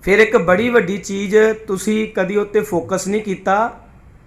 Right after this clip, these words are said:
ਪਿੰਡਾਂ ਥਾਵਾਂ ਦੇ ਵਿੱਚ ਜਦੋਂ ਗ੍ਰੰਥੀ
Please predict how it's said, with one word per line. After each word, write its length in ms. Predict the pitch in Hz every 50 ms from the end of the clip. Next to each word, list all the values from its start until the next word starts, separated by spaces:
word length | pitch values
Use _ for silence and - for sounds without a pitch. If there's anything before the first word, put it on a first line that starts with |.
| - _ _ _ _ _ _ _ - - _ -
ਪਿੰਡਾਂ 400 | 196 196 196 196 226 226 233 226
ਥਾਵਾਂ 480 | - 185 196 180 185 190 196 196 202
ਦੇ 140 | 202 208 214
ਵਿੱਚ 360 | 196 185 185 185 180 185 202
ਜਦੋਂ 340 | 196 175 190 196 180 202 202
ਗ੍ਰੰਥੀ 720 | 175 170 175 170 175 175 - - 202 202 196 190 185 -